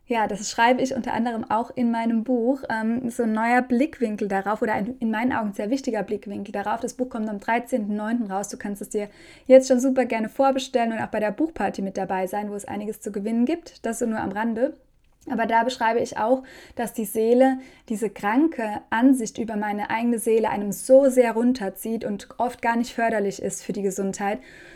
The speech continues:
Und ich die Seele wirklich als was Reines, als was Klares sehen würde. Das heißt, ich habe immer einen Anteil in mir, der gesund ist, dem es gut geht, der Kraft hat und dass die Seele mir nur den Weg weisen möchte.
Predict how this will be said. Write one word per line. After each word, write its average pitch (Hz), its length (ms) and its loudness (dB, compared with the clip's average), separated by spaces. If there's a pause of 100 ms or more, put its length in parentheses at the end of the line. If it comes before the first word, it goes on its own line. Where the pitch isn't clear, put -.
(460)
Und 254 100 4
ich 269 100 6
die 277 80 6
Seele 262 340 10
wirklich 262 300 6
als 226 100 -4
was 220 320 -6
Reines, 208 560 2
als 196 180 -6
was 202 200 -8
Klares 220 600 -2
sehen 202 280 -2
würde. 202 180 -2
Das 208 180 -8
heißt, 214 220 -6
ich - 100 -12
habe 220 200 -6
immer 277 240 6
einen 247 180 -4
Anteil 240 440 0
in 208 200 -6
mir, 208 240 -6
der - 140 -6
gesund 247 500 6
ist, 220 300 -8
dem 214 120 -6
es - 160 -12
gut 262 320 2
geht, 202 220 -4
der 202 140 -4
Kraft 254 420 -4
hat 220 160 -6
und 214 60 -4
dass 220 120 -8
die 220 120 -8
Seele 226 240 2
mir 233 120 2
nur 233 120 0
den 240 200 6
Weg 262 240 8
weisen 196 380 -2
möchte. 190 440 -8